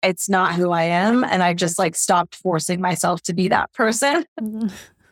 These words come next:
Speaker 1: I'd like to wake up. I like to do nothing for an hour, drink coffee in bed with, like, a ton of
Speaker 2: Mm.
Speaker 1: creamer in it that I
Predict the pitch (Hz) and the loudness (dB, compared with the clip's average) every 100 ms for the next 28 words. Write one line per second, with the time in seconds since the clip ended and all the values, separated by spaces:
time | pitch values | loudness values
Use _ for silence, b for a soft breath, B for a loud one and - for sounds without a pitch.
0 | B - 240 247 247 220 226 226 220 214 | B 0 2 2 2 2 2 4 2 2
1 | 208 208 196 208 208 196 185 - 220 220 | 2 0 -2 -4 -2 0 0 0 0 2
2 | 220 214 - 208 202 208 214 208 196 196 | 2 2 2 2 2 2 2 2 -2 -2
3 | 190 185 - 196 196 190 170 170 180 180 | 0 0 0 -2 0 2 2 2 0 -2
4 | 175 180 175 - 185 185 180 180 175 170 | 0 0 0 -2 -2 -2 -2 -2 0 2
5 | 175 175 185 190 165 | 2 2 0 -2 -6